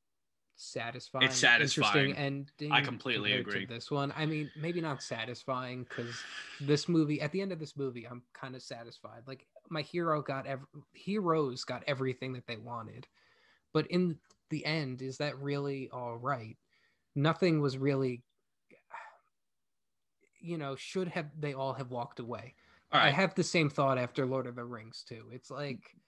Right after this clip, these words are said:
Speaker 2: Right,
Speaker 1: it's
Speaker 2: right,
Speaker 1: nice
Speaker 2: right.
Speaker 1: that you're having a reunion, but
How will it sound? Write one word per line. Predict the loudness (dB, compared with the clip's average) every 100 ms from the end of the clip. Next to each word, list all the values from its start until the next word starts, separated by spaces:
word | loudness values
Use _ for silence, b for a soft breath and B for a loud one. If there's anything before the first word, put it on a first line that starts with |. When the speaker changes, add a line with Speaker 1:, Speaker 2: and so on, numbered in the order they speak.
| -4
Speaker 2:
Right, | 4 8 8 6 2
Speaker 1:
it's | 4 6
Speaker 2:
right, |
Speaker 1:
nice | 6 4
Speaker 2:
right. | 4
Speaker 1:
that | 2
you're | 0
having | -2 0 0 0
a |
reunion, | -2 0 0 -2 -4 -8
but | -10